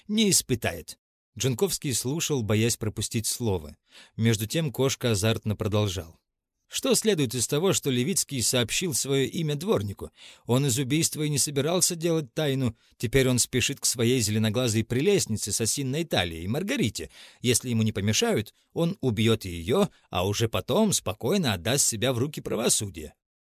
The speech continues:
"А зачем Левицкий в бумагах рылся?" заинтересованно спросил Джунковский.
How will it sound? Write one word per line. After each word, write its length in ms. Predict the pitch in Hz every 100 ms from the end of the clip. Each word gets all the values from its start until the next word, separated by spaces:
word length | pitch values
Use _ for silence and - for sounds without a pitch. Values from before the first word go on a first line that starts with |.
| _ -
"А 100 | 87
зачем 520 | 85 87 - 220 233
Левицкий 540 | 226 220 175 - 202
в 100 | 156
бумагах 600 | 104 208 202 107 95 95 101
рылся?" 460 | 92 82 - 76 - _ _ _ _ -
заинтересованно 720 | 98 110 110 110 127 110 110
спросил 460 | - 107 - 113 95
Джунковский. 720 | 104 107 - 95 - -